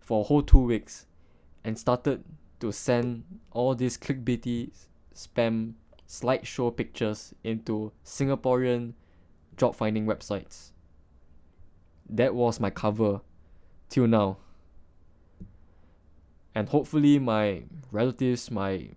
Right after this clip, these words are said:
my parents do not actually find out about, uh, this podcast, because this is really just airing dirty laundry, and, uh, I'm pretty sure they'll find, I'm pretty sure this is gonna be one of the main reasons why they hate me even more. Yeah, so hopefully they don't find this.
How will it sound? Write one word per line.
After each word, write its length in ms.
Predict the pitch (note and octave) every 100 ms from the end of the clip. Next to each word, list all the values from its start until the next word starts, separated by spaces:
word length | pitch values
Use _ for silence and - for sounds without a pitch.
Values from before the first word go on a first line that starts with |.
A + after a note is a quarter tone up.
| - - - - - -
my 140 | G#2
parents 320 | G2+ A#2 B2 G#2+
do 80 |
not 160 | A#2 G2+
actually 180 | G#2+ A#2
find 260 | A#2 A2+
out 240 | A#2 A2+ -
about, 400 | - G#2 G2+ E2
uh, 160 | G2 F#2+
this 140 | G#2+
podcast, 460 | - G#2+ - C3 A#2+
because 580 | A2 A2 A2 A2 - - - - - - - - -
this 160 | B2 A#2+
is 160 | G2+
really 240 | A#2 A#2+ A#2
just 240 | A#2+ A#2
airing 260 | G#2+ A2 A2
dirty 240 | A2 G#2+
laundry, 440 | G#2+ G2+ G2 G#2 F#2+
and, 180 | F#2+ G2
uh, 240 | F#2+ F#2 - - _ - _ - - -
I'm 80 | G#2
pretty 140 | B2 A2+
sure 160 | B2+
they'll 140 | A2 G2+
find, 480 | - G#2+ G#2+ G#2+ - - - - - -
I'm 80 | -
pretty 140 | C3
sure 120 | A#2+ A#2+
this 200 | A#2 A2+
is 280 | G2+ G2
gonna 200 | - A2
be 160 | G#2 G#2
one 160 | G#2 G#2+
of 60 |
the 80 | G2+
main 300 | G#2 G#2+ G#2+
reasons 380 | A2 A2 G#2+ G#2
why 220 | G2+ G#2
they 120 | G2+
hate 200 | F#2+ G#2+
me 140 | A2+ G#2+
even 160 | G#2+
more. 260 | G#2 G#2 G#2+ _ - - - - - -
Yeah, 240 | C#3+ A2 -
so 180 | - B2
hopefully 300 | A2+ - A#2+
they 100 | G#2+
don't 340 | G#2+ A2 G#2
find 340 | - A2+ A#2 A#2
this. 320 | G2+ -